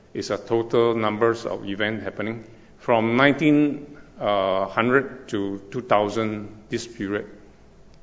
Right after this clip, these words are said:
The frequency, we can see that as a year go by, is very, very frequent. I think almost every day from the newspaper, from news, we can see there's many, uh, disaster happening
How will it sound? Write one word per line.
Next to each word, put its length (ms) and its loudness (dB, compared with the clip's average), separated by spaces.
The 100 -2
frequency, 800 4
we 100 -2
can 180 0
see 380 0
that 200 0
as 200 -2
a 120 0
year 220 8
go 220 6
by, 280 2
is 440 -6
very, 640 0
very 300 -6
frequent. 380 -10
I 100 0
think 260 4
almost 340 2
every 220 2
day 340 2
from 200 -6
the 40 -6
newspaper, 840 -4
from 240 -10
news, 320 -6
we 80 -12
can 180 -12
see 220 -10
there's 180 -10
many, 520 -8
uh, 160 -6
disaster 520 -6
happening 460 -6